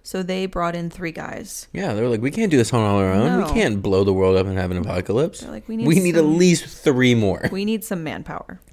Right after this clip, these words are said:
Speaker 1: Joseph Rissner, who was Karen's boyfriend, fourteen-year-old Jason Bryant, and nineteen-year-old Edward Mullins.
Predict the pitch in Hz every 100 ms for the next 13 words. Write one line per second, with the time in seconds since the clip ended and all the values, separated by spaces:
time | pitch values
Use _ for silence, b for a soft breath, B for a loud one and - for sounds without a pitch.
0 | B B B B B - 180 240 233 220
1 | 196 208 185 196 - 147 - - 190 202
2 | 190 170 170 165 170 180 - b b b
3 | 170 190 - 185 180 175 170 170 175 165
4 | 165 185 170 165 165 165 - b b b
5 | 160 156 180 180 170 165 160 156 - 160
6 | 156 151 156 143 - 196 -